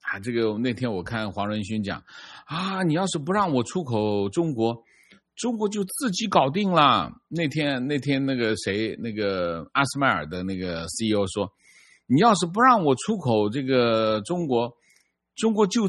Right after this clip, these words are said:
会自己研发这个光刻机的。<laughs> 这个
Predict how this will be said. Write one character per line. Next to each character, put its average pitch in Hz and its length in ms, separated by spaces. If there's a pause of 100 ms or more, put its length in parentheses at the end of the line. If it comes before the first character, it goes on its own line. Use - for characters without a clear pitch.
(160)
会 214 160
自 240 240
己 156 220
研 123 260
发 170 260
这 156 160
个 98 1000
光 165 180
刻 156 160
机 147 240
的。 110 340 (540)
<laughs> - 460
这 110 140
个 - 120